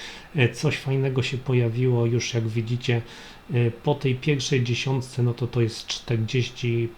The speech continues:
punktów, które, e, w zasadzie w samym turnieju nic nie znaczą. E, ale jeden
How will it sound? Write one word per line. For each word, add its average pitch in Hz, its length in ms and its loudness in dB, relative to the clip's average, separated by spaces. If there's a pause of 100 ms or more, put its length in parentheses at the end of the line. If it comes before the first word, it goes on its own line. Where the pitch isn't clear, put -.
punktów, 127 600 0
które, 120 380 2
e, 117 540 2
w 110 80 -12
zasadzie 117 560 0
w - 80 -10
samym 123 420 4
turnieju 117 640 4 (800)
nic 185 280 6
nie 202 100 4
znaczą. 175 360 4 (600)
E, 123 200 4 (340)
ale 196 420 8 (580)
jeden 135 580 4